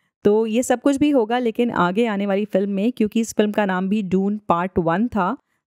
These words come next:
तो जो सेकंड पार्ट या थर्ड पार्ट, आगे के जो पार्ट्स आएंगे, उसमें स्टोरी और ज़्यादा निखरेगी और हमें जेसिका के बारे में, पॉल के बारे में और भी बातें पता चलेंगी।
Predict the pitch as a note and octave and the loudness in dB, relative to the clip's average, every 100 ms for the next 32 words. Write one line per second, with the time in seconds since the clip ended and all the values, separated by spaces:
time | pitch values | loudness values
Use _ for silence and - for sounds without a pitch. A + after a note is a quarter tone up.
0 | - F#3+ F3+ F#3 F3 F#3 - F#3 G#3 F#3+ | 0 0 2 0 0 -2 -2 -4 -2 0
1 | F#3 G3 F#3 F#3 F3 F3+ F3 E3+ F3 F#3 | 0 -2 -2 -4 0 -2 0 -4 -2 -2
2 | F3+ E3 E3+ F#3 F3 G3 F#3+ F#3 G3 F3+ | 0 -2 -2 -2 -2 -2 -2 -4 0 0
3 | F#3+ - F3+ G#3+ F#3+ E3+ F3+ F#3+ E3+ - | 0 0 0 0 0 0 0 -2 -2 -2
4 | F#3+ F#3 G#3+ - _ F#3 G3+ G#3 F#3 F3+ | -2 -2 -4 -6 _ 0 0 0 0 -2
5 | G3 G3+ F#3+ G3 E3+ F3+ F#3 - F3 F#3 | 0 0 0 0 0 0 -2 -2 -2 -2
6 | G3+ F#3+ E3 E3+ F#3 F#3+ - F3+ F3+ G#3+ | -2 -2 -2 -2 -4 -4 -2 -2 -2 -2
7 | B3+ F#3+ E3+ G#3 F#3 E3 E3+ F3+ E3 F3 | 0 -2 -2 -2 -2 0 -2 -2 -2 -2
8 | D#3+ - | -4 -6